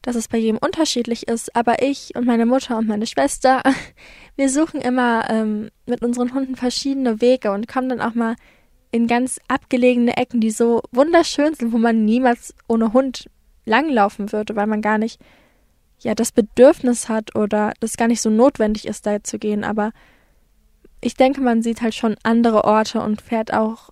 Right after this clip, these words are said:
in andere Wälder oder auf andere <laughs> Felder, um dann halt mit dem Hund zu gehen. Und ohne einen Hund wird man das ja eben seltener oder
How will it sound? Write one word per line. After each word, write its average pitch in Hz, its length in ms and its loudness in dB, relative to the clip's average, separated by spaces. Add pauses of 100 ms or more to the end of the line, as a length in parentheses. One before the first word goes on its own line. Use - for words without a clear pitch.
in 226 180 -6
andere 226 540 0 (600)
Wälder 233 720 4 (500)
oder 220 180 0
auf 214 100 -6
andere 220 280 0
<laughs> - 0 -
Felder, 285 720 4 (440)
um 269 240 4
dann 269 180 2
halt 277 220 6
mit 277 100 -4
dem 269 120 0
Hund 311 200 0
zu 233 160 -4
gehen. 202 240 -4
Und 208 240 -6 (180)
ohne 220 440 2
einen 214 240 0
Hund 226 260 0
wird 220 180 -4
man 214 120 -2
das 214 160 -6
ja 214 80 -2
eben 214 300 -2 (920)
seltener 226 800 2
oder 208 400 -6